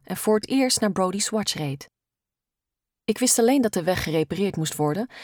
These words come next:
en dat de stoep ongelijk was door woekerende boomwortels.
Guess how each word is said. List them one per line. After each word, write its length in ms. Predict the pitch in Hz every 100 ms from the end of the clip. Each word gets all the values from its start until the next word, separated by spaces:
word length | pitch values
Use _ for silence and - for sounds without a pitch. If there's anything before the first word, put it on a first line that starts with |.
| -
en 100 | -
dat 100 | 190
de 60 | 202
stoep 300 | - - 269
ongelijk 540 | - 269 269 208 190 175
was 200 | 190 -
door 180 | 180 160
woekerende 440 | 240 240 214 208
boomwortels. 760 | 180 160 147 135 - 160 -